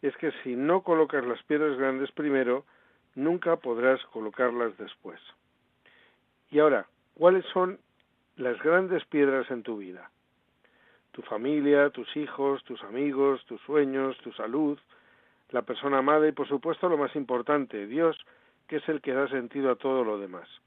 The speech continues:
Recuerda, pon esas piedras primero,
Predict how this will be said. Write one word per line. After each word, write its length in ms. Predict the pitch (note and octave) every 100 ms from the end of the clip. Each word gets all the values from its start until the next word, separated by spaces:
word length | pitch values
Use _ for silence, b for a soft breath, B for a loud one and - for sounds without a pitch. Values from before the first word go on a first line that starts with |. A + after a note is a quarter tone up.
| _ _ _ _ _ _ -
Recuerda, 560 | A#2+ C#3 C#3 A2 G2 b b b b _ _
pon 320 | D#3 F3 G#3+ _ -
esas 340 | C#3+ D3+ C3
piedras 420 | - C#3 C#3+ C3 -
primero, 480 | B2 A2 F#2+ F2+